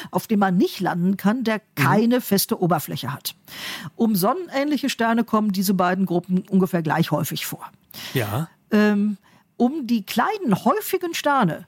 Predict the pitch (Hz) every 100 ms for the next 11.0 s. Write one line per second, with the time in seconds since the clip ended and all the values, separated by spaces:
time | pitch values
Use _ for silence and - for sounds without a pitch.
0 | _ - 254 285 208 - 233 247 220 220
1 | 277 220 180 185 175 147 143 131 - -
2 | 135 - 190 202 220 202 247 269 233 226
3 | 247 220 - 180 190 277 311 311 - 226
4 | 202 202 175 262 294 277 - 262 247 190
5 | 226 202 - _ _ - 180 185 202 226
6 | 220 202 247 247 220 - 175 - 151 110
7 | - - _ - 135 - - 185 185 247
8 | 381 339 - 294 - 262 254 226 196 165
9 | 156 - - 185 _ - - 185 - -
10 | 214 226 240 - - - _ 175 196